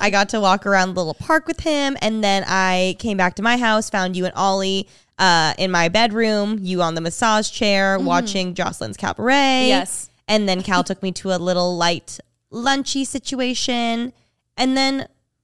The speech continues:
Speaker 1: what happened? Af-, oh, and then we came home after that.
Speaker 2: Uh-huh.
Speaker 1: And
Speaker 2: We
Speaker 1: then we
Speaker 2: went
Speaker 1: went
Speaker 2: to
Speaker 1: to dinner.
Speaker 2: Nobu.
Speaker 1: We went to Nobu. Um, I'm gonna be so honest. Uh, if it's your birthday, I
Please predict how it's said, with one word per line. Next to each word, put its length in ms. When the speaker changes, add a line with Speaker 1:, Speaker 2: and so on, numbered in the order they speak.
Speaker 1:
what 120
happened? 280
Af-, 120
oh, 60
and 80
then 80
we 100
came 220
home 160
after 260
that. 320
Speaker 2:
Uh-huh. 180
Speaker 1:
And 100
Speaker 2:
We 40
Speaker 1:
then 40
we 80
Speaker 2:
went 140
Speaker 1:
went 0
Speaker 2:
to 60
Speaker 1:
to 40
dinner. 240
Speaker 2:
Nobu. 40
Speaker 1:
We 40
went 120
to 60
Nobu. 600
Um, 520
I'm 160
gonna 160
be 140
so 320
honest. 680
Uh, 240
if 160
it's 180
your 140
birthday, 800
I 160